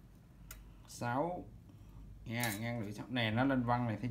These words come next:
chưa? Cái vân hai môn này nè. Tốt. Cái lưỡi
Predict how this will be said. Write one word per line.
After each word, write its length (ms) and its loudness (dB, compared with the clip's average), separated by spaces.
chưa? 280 2
Cái 120 -2
vân 160 2
hai 180 4
môn 280 4
này 180 0
nè. 300 0
Tốt. 140 0
Cái 80 2
lưỡi 300 6